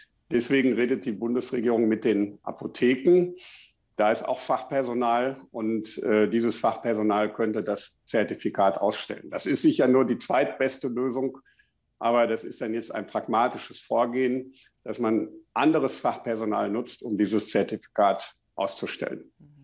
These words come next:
Speaker 2: Herr Liese, Sie haben eingangs unseres Gespräches, und dann könnten wir das hinten auch schön rund machen, festgestellt, dass natürlich viel wichtiger und schöner als das Zertifikat das eigentliche Impfen ist, also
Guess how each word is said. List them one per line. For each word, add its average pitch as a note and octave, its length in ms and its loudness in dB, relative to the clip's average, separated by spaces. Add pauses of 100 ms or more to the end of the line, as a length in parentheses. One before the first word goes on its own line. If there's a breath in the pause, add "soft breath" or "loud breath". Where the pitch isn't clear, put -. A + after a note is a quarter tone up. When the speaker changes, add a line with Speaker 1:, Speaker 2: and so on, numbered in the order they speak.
(420 loud breath)
Speaker 2:
Herr D#3+ 100 -6
Liese, D#3+ 200 -2
Sie D#3+ 180 -4
haben D#3 200 -2
eingangs E3+ 400 0
unseres D#3+ 400 0
Gespräches, F3+ 560 0
und D#3+ 100 -4
dann D3 140 0
könnten E3 320 -2
wir D3 80 2
das C#3+ 180 -2
hinten D#3+ 260 -2
auch C#3 120 -6
schön D#3+ 240 2
rund D#3+ 260 0
machen, E3 220 0
festgestellt, D#3 720 0
dass D3+ 160 -2
natürlich D3+ 480 0
viel D#3+ 240 2
wichtiger D#3 400 2
und C3+ 120 -2
schöner D#3+ 300 2
als D3+ 180 0
das - 180 0
Zertifikat E3 580 -2
das - 180 -4
eigentliche D3+ 440 -2
Impfen F#3 340 0
ist, E3+ 240 -2
also D3 320 2